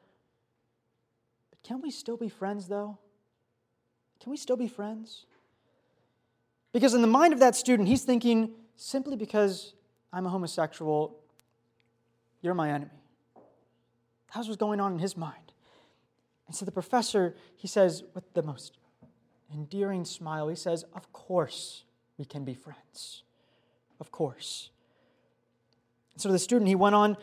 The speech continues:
to share about why he thought of himself as a homosexual. And multiple times as he's sharing his life story,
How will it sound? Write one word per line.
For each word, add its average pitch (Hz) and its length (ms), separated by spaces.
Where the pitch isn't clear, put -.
to - 100
share 202 300
about 175 400
why 165 240
he 180 100
thought 170 240
of 185 60
himself 180 360
as 175 120
a 160 40
homosexual. 165 800
And 180 140
multiple 254 320
times 202 320
as 165 80
he's 165 120
sharing 233 340
his 196 160
life 196 180
story, 165 420